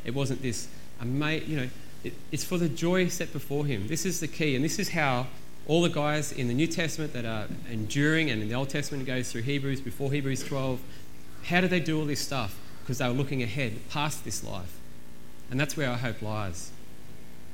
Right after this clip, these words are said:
I can't underline this enough right now. It's the only way we have sanity in this world.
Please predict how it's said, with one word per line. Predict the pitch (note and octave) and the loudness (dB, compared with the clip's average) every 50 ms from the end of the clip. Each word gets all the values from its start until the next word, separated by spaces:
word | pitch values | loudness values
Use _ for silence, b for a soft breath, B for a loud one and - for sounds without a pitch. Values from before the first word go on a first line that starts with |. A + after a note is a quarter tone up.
| - - - - - - - - - - - - - - - - - - - - - - - - - - - - - - - - - - - - - | -6 -6 -6 -6 -6 -6 -6 -6 -6 -6 -6 -6 -6 -6 -6 -6 -6 -6 -6 -6 -6 -6 -6 -6 -6 -6 -6 -6 -6 -6 -6 -6 -6 -6 -6 -6 -4
I | B2+ | -4
can't | - D#3+ E3 E3+ E3 | -2 0 0 0 2
underline | D#3+ D#3+ D3+ C#3+ C#3 C#3 C3+ C3+ C3 B2+ | 2 0 2 2 2 2 2 2 2 0
this | A#2+ - - | 0 -2 -2
enough | A2+ A2+ A#2 A#2 - - | -2 -2 -2 -2 -4 -4
right | A#2 A2 G#2 - | -4 -4 -4 -4
now. | A2+ G#2+ G2+ F#2+ F#2+ B B B B B | -4 -4 -2 -4 -4 B B B B B
It's | - A#2+ - | -2 -2 -2
the | C3+ - - | -2 0 2
only | D#3 D#3+ E3+ E3 | 2 4 4 4
way | D3+ C#3+ D3 C3+ B2+ B2 | 4 2 2 2 2 2
we | A#2+ B2 | 0 0
have | A#2 A#2+ B2 A2+ - | 0 -2 -2 -2 -2
sanity | - B2+ B2 B2 B2 A2 - G#2+ G2+ G2 | -2 -2 -2 -2 -2 -2 -2 -4 -4 -2
in | A2+ A2 | -2 -2
this | G#2+ G2 - - | -2 -2 -2 -2
world. | C3+ C3 G#2+ G2 | -2 -2 -2 -4